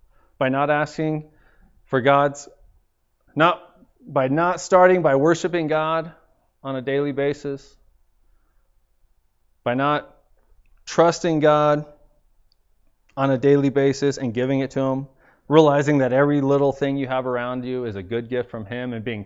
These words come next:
thankful for that, readjust, redirects your heart in, in regards to your relationship with your possessions,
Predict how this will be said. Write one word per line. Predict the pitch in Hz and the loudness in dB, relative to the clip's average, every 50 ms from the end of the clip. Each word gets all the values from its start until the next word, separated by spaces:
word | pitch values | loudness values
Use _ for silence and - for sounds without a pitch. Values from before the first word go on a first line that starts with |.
| - _ | -14 _
thankful | 127 120 127 135 - - 127 | -8 -8 -6 -8 -8 -10 -12
for | 113 - 123 120 117 | -8 -6 -6 -4 -4
that, | 117 117 117 113 113 - - _ _ _ _ _ _ _ _ _ _ _ | -2 -2 -2 -2 -4 -6 -14 _ _ _ _ _ _ _ _ _ _ _
readjust, | 123 120 135 143 147 139 117 113 135 131 131 131 127 - | -2 0 2 2 2 0 0 0 0 2 2 0 -2 -4
redirects | 127 127 135 143 135 139 135 127 131 135 135 - - | -4 -2 0 0 0 0 2 2 2 2 0 -4 -8
your | 117 107 | -10 -10
heart | - - 127 127 131 139 - - - _ _ _ _ _ _ _ _ _ _ _ _ _ _ _ _ _ | -6 -4 -2 -2 0 -2 -4 -6 -12 _ _ _ _ _ _ _ _ _ _ _ _ _ _ _ _ _
in, | - 127 123 120 120 120 - - _ | -4 -4 -2 -2 -4 -6 -10 -14 _
in | 135 123 | -12 -10
regards | 113 117 104 - 127 120 127 131 131 131 - | -10 -10 -4 -2 0 0 2 0 -2 -4 -8
to | - 131 | -8 -8
your | 120 107 | -6 -6
relationship | 104 104 98 107 120 131 127 - 143 127 - 139 135 139 135 143 | -6 -8 -6 -4 -4 -4 -4 -6 -8 -6 -4 -4 -4 -4 -6 -10
with | 123 - | -12 -10
your | - 110 - | -12 -12 -12
possessions, | 110 95 95 110 117 123 - - 139 131 131 135 - - | -12 -12 -10 -8 -8 -8 -8 -8 -10 -10 -10 -12 -14 -20